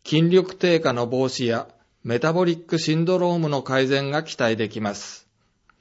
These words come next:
まずは無理せず、今より十分長く歩くことから始めてみませんか？健康寿命が延びるウォーキング方法。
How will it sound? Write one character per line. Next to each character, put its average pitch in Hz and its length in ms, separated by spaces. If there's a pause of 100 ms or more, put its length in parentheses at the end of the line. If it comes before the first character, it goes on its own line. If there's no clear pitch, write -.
(560)
ま 127 200
ず 160 100
は 123 180
無 135 160
理 160 120
せ 120 160
ず、 - 260 (220)
今 160 260
よ 139 140
り 113 120
十 135 180
分 160 340
長 131 240
く 120 180
歩 127 180
く - 120
こ 160 100
と - 140
か 165 100
ら 147 140
始 117 200
め 123 140
て 131 100
み 127 140
ま 123 140
せ 123 160
ん 104 80
か？ 147 240 (2250)
健 196 200
康 196 260
寿 180 140
命 170 220
が 131 100 (100)
延 123 60
び 123 100
る 113 280
ウ 143 160
ォ 175 40
ー 165 60
キ 165 140
ン 165 60
グ 151 100
方 139 220
法。 101 340